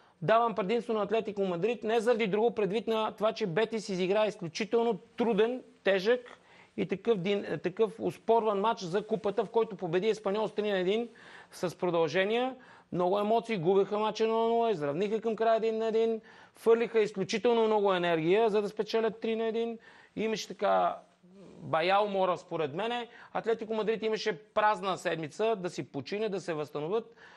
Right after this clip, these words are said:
А, Бетис трудно може нещо повече да направи в първенството. Ще се бори, в никой случай няма да се предаде, но за Атлетико Мадрид е изключително важен матча. Предвид на това, че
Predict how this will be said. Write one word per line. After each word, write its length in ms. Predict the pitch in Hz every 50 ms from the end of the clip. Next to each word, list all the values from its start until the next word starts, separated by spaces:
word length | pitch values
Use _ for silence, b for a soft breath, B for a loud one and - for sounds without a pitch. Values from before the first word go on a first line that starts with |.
| B B B -
А, 140 | 170 175 170
Бетис 440 | 156 196 247 247 247 233 - -
трудно 300 | - 269 269 254 262 262
може 340 | 254 247 262 254 208 233 240
нещо 320 | 240 240 233 - - 240 185
повече 420 | - 226 240 233 233 226 - 208
да 140 | 185 208 202
направи 340 | 196 190 190 214 202 196 190
в 80 | 196
първенството. 600 | 190 180 180 160 165 151 - 226 233 247 254 233
Ще 140 | - - -
се 120 | - 202
бори, 240 | 175 170 240 247 233
в 60 | 180
никой 200 | 202 214 214 214
случай 220 | 190 220 196 220 220
няма 160 | 220 220 208
да 40 | 185
се 140 | 196 185 -
предаде, 260 | 196 202 202 233 240
но 140 | 233 226 B B B B B B
за 120 | - 202 208
Атлетико 400 | 208 214 233 - 226 208 - 214
Мадрид 280 | 208 202 214 214 202
е 40 | 214
изключително 580 | 190 - 202 202 - 220 208 220 208 190 185 170
важен 320 | 185 185 165 170 165 160
матча. 360 | 190 233 233 - 247 254 247 240 B B B B B B B -
Предвид 400 | 220 214 202 196 240 254 262 262
на 100 | 247 220
това, 200 | 233 233 254 247
че 260 | 247 - 240 240 -